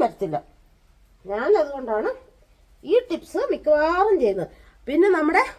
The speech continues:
മുരിങ്ങയിലയും വലിയ കുഴപ്പമായിട്ട് എനിക്ക് തോന്നിയിട്ടില്ല. ഏറ്റവും കുഴപ്പമുള്ളത് നമ്മുടെ ചെറുനാ-, എന്നാ ഇത്, ഓ, മറന്നു പോവാ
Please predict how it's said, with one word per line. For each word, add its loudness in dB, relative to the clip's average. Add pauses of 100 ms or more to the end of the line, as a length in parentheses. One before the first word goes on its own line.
(100)
മുരിങ്ങയിലയും 2 (380)
വലിയ -6 (100)
കുഴപ്പമായിട്ട് -2
എനിക്ക് -2
തോന്നിയിട്ടില്ല. -4 (1120)
ഏറ്റവും -4
കുഴപ്പമുള്ളത് -2
നമ്മുടെ -4 (1600)
ചെറുനാ-, -2
എന്നാ -2
ഇത്, 0 (1300)
ഓ, -2 (500)
മറന്നു -2
പോവാ 0